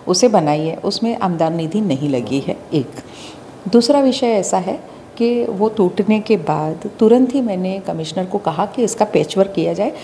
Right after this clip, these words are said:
पाँच साल तक इसको क-, आ, maintain करने का काम, आ, contractor का है। तीसरा, मुझे नहीं मालूम विरोधियों को ये कहाँ भ्रष्टाचार दिखता है, शायद जिसको पीलिया होता है उसको पूरा जग पीला दिखता है, जैसी जिसकी, जिसकी फितरत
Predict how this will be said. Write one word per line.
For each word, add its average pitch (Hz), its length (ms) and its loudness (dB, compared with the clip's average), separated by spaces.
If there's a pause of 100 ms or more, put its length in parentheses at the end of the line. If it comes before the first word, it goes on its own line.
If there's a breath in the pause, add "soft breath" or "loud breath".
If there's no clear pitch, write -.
(260 loud breath)
पाँच 240 200 4
साल 185 220 -2
तक 214 220 -4
इसको 202 320 0
क-, 202 140 -4
आ, 151 520 -2
maintain 160 360 -2
करने 160 300 -4
का 156 140 -2
काम, 185 280 -2 (520)
आ, - 40 -4
contractor 196 640 0
का 156 120 -6
है। 156 220 -6 (540 loud breath)
तीसरा, 277 640 4
मुझे 196 260 -4
नहीं 220 240 0
मालूम 233 440 2
विरोधियों 185 560 2
को 220 340 6 (340 loud breath)
ये 202 120 0
कहाँ 202 400 2
भ्रष्टाचार 202 580 2
दिखता 220 300 0
है, 226 80 2
शायद 202 360 2
जिसको 208 280 2
पीलिया 202 400 4
होता 202 220 4
है 226 80 6
उसको 226 260 4
पूरा 254 320 6
जग 320 280 4
पीला 175 240 2
दिखता 143 360 -4
है, 156 140 -4 (300 loud breath)
जैसी 226 280 6
जिसकी, 262 400 2
जिसकी 233 520 -2
फितरत 240 680 2